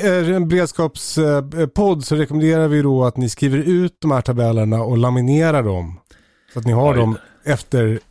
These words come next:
Speaker 1: den elektromagnetiska pulsen.
Speaker 2: Ja, just det. Har du gjort det, Kalle?
Speaker 1: Nej, men jag har köpt boken. Runebergs
Speaker 2: Ja,
Speaker 1: fröboken.
Speaker 2: så är det. <laughs> Ja,
Speaker 1: Ja.
Speaker 2: det var ju den första boken jag rekommenderade till dig, tror jag.
Speaker 1: Mm.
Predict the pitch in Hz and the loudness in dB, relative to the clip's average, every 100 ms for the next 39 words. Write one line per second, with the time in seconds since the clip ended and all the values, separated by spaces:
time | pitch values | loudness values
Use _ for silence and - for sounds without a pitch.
0 | - 143 151 143 127 - 127 131 120 120 | -6 0 0 0 -2 0 2 2 0 -2
1 | 120 - 165 151 101 87 _ _ _ _ | -2 0 -2 -2 -8 -10 _ _ _ _
2 | _ _ - 76 85 104 - - 78 73 | _ _ -8 -4 -2 -4 -6 -12 -10 -4
3 | 101 95 156 - 90 - 78 76 73 - | -2 0 0 -2 -6 -4 -6 -6 -10 -14
4 | _ _ _ _ - 190 214 226 175 269 | _ _ _ _ -2 0 0 0 0 0
5 | 269 110 85 _ _ _ _ _ 165 185 | -2 -8 -8 _ _ _ _ _ 0 4
6 | 175 254 294 262 147 160 175 151 214 214 | 4 4 4 4 2 2 0 0 2 2
7 | 143 104 - 208 180 226 190 202 226 - | 2 0 0 2 2 2 2 2 2 2
8 | 233 247 214 302 - 214 - - 160 143 | 4 4 2 0 2 0 0 -4 -2 0
9 | 123 - 139 117 101 104 - 110 107 170 | -2 -2 -2 0 0 -2 -4 -6 -4 -2
10 | 139 - 175 151 151 143 139 147 147 123 | -2 -2 -2 -2 -2 0 -2 -2 -2 -2
11 | - 117 95 156 170 | -2 -4 0 2 0